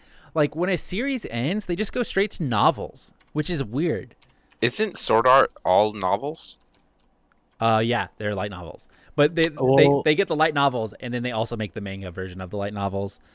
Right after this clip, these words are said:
Speaker 2: Yeah.
Speaker 1: Um,
Speaker 3: I
Speaker 1: but
Speaker 3: wonder if that's, like, in, especially, like, groups where they don't have necessarily, necessarily the animator is also the, uh, the story writer. So it's easier just to have a story written than have an animation team kind of thing like that.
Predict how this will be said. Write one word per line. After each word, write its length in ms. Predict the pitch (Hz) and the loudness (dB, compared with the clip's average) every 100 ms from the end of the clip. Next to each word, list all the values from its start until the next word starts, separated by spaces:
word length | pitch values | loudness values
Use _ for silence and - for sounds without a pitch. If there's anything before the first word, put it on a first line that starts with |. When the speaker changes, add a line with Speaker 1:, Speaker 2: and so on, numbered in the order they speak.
| - | -8
Speaker 2:
Yeah. 160 | 87 | -8
Speaker 1:
Um, 80 | 57 - | -8 -8
Speaker 3:
I 300 | 120 110 107 | -2 0 2
Speaker 1:
but 80 | 104 | 4
Speaker 3:
wonder 220 | 131 147 | 4 6
if 120 | 151 139 | 6 6
that's, 320 | 139 135 - | 4 2 2
like, 160 | 131 123 | 2 2
in, 520 | 123 117 110 107 107 | 2 0 0 0 -2
especially, 460 | 117 - 123 - 113 | -2 -2 -2 2 2
like, 160 | 107 110 | 2 2
groups 260 | 113 107 | 0 0
where 100 | 120 | 0
they 100 | 104 | 2
don't 200 | 104 104 | 2 2
have 240 | 101 107 101 | 2 0 0
necessarily, 840 | 104 101 - 117 107 104 98 101 - | -2 -4 -2 0 2 2 0 -2 -4
necessarily 720 | 123 117 - 120 123 117 110 | 0 0 0 0 2 4 4
the 80 | 107 | 2
animator 580 | 104 104 107 107 104 104 | 0 -2 0 2 2 2
is 120 | 95 | 0
also 400 | 101 95 - 104 | 0 0 0 -2
the, 280 | 92 95 92 | -2 -2 0
uh, 420 | 87 87 87 87 98 _ _ - | 0 -2 -2 -6 -10 _ _ -12
the 60 | |
story 300 | - 107 101 | -2 2 4
writer. 380 | 104 110 117 120 _ _ _ _ _ _ _ | 4 4 2 -2 _ _ _ _ _ _ _
So 160 | - 101 | -2 0
it's 160 | - | 2
easier 240 | 110 104 98 | 0 0 0
just 180 | 98 - | -2 -2
to 60 | |
have 140 | 104 95 | -2 -2
a 40 | |
story 360 | - 107 104 104 | -2 0 2 2
written 260 | 107 110 | 2 0
than 140 | 107 98 | -4 -2
have 180 | 98 | -2
an 80 | 95 | -2
animation 500 | 95 92 92 92 - | -2 -4 -4 -6 -6
team 220 | 98 104 | -4 -4
kind 140 | 101 104 | -2 -4
of 80 | 101 | -2
thing 120 | 104 | -4
like 160 | 104 | -4
that. 260 | 107 110 110 | -2 0 -2